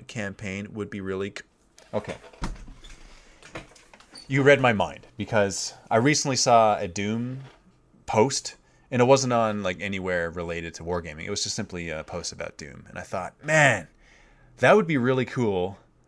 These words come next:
if there was a Doom, if, uh, if I made a Doom campaign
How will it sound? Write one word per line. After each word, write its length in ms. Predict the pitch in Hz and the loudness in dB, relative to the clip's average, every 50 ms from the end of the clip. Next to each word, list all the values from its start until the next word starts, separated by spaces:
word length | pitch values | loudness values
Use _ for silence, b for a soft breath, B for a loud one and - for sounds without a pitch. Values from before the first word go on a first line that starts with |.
| _ _ _ _ _ _ - | _ _ _ _ _ _ -8
if 160 | - 104 - - | -8 -6 -2 2
there 160 | 120 117 110 | 2 2 2
was 160 | 107 104 95 | 2 -2 -4
a 60 | 95 | -6
Doom, 540 | 82 90 104 98 90 87 85 82 80 78 80 - - | -6 -6 -6 -6 -6 -6 -8 -10 -14 -16 -18 -14 -14
if, 200 | 101 - - 107 | -14 -12 -8 -6
uh, 180 | 98 90 87 - | -6 -6 -6 -6
if 120 | 95 - | -4 -2
I 80 | 110 113 | 0 0
made 220 | 120 131 135 143 | 2 2 2 2
a 60 | 139 110 | 0 -2
Doom 360 | 92 - 113 110 110 107 101 | -2 -2 -2 0 0 -2 -4
campaign 680 | 95 - 101 98 92 87 - 92 82 80 82 80 80 | -8 -8 -8 -8 -8 -8 -10 -14 -16 -16 -16 -18 -20